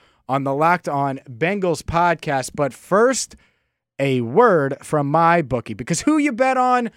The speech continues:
is just as important as where you're betting and who you're betting with. That's why I tell you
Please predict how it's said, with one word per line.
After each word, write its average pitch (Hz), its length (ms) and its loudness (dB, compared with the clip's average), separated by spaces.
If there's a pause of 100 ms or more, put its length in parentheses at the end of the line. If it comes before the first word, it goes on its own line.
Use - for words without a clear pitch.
(260)
is 143 160 -4
just 220 240 2
as 180 120 0
important 196 640 -2
as 170 260 0
where 202 580 2
you're 165 200 0
betting 175 340 2
and 151 80 0
who 156 100 0
you're 170 140 2
betting 156 300 0
with. 165 240 0 (280)
That's 185 160 -6
why 175 240 4
I 170 60 4
tell 165 320 -2
you 233 440 2